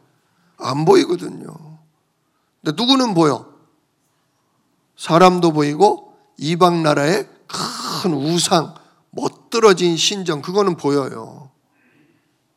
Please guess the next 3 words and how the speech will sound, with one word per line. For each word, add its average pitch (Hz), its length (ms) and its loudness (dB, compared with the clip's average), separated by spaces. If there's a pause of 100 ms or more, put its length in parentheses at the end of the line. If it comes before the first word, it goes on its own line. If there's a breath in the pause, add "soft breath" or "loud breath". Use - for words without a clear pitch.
(640)
그러니까 196 580 -2
하나님을 190 560 2
믿기보다 165 640 -2